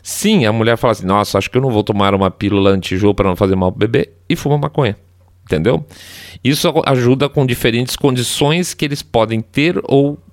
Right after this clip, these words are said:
para náuseas e vômitos na gravidez. É, algumas pessoas disseram que o usam pra, a usam, né? Pra dormir ou pra reduzir, reduzir o estresse, meu Deus. Ou ainda usam pra recreação. E isso é parte da rotina.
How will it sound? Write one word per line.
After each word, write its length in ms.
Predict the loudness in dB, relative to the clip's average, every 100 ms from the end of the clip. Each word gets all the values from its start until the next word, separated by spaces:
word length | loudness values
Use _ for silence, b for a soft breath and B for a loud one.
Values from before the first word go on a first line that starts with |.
| _
para 240 | -2 0 2
náuseas 560 | 2 0 2 0 -2 -4
e 120 | -4
vômitos 440 | 0 0 0 -2 -6
na 120 | -2
gravidez. 560 | 0 0 -4 -4 -10 B B B B B -2
É, 520 | 2 4 4 2 2
algumas 360 | 0 0 -2 0
pessoas 400 | -2 0 0 0
disseram 440 | -2 2 0 0
que 240 | -2 0 2
o 60 |
usam 420 | 4 2 0 -2 -2
pra, 380 | 0 0 0 -6 _
a 120 | -2
usam, 340 | 0 0 0 0
né? 160 | -2 -2
Pra 160 | -2 0
dormir 480 | 2 2 2 2 0
ou 80 |
pra 140 | 0 0
reduzir, 480 | 0 0 0 0 2
reduzir 420 | 0 2 0 0
o 20 |
estresse, 560 | -2 -2 0 0 -2 -8
meu 100 | -6
Deus. 260 | -4 -6 -10 B B B B
Ou 160 | 2 4
ainda 200 | 4 4
usam 320 | 4 2 0
pra 160 | 0 2
recreação. 640 | 0 0 0 0 -2 -4 -6 -10
E 120 | -6
isso 180 | -4 0
é 80 | -2
parte 380 | 0 -4 -4 -4
da 120 | 0
rotina. 520 | 0 0 0 -2 -2